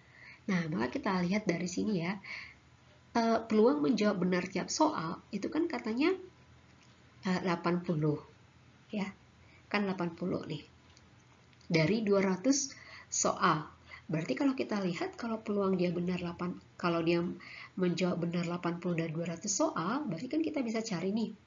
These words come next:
eh, peluangnya, berarti kan satu per empat. Nah, P-nya,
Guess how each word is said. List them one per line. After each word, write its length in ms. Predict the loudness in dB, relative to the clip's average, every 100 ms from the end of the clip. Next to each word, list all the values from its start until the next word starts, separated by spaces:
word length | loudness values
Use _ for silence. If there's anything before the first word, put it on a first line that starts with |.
| -20 -20 -20 -20 -20 -8 -2
eh, 180 | 0 -2
peluangnya, 480 | 2 4 4 4 2 0 -10 -8
berarti 240 | -6 -2
kan 80 | 0
satu 320 | 0 -2 -4
per 160 | -2 -2
empat. 320 | -2 -2 -2 -6 -20 _ _ _ -12 -12
Nah, 120 | -10 -16 -20 -20 -20 -20 -8 6
P-nya, 320 | 8 8